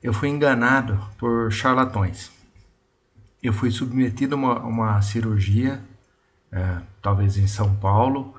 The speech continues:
uma cirurgia que eu não entendia o porquê que estava sendo feita e que pra mim também não importava. É, duas mulheres médicas, eram mulheres bonitas, né?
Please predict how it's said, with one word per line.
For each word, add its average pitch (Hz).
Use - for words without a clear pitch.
uma 110
cirurgia 117
que 131
eu 135
não 135
entendia 131
o 131
porquê 151
que -
estava 117
sendo 107
feita 131
e 120
que 120
pra 120
mim 131
também 127
não 131
importava. 107
É, 95
duas 123
mulheres 104
médicas, 104
eram 90
mulheres 95
bonitas, 104
né? 104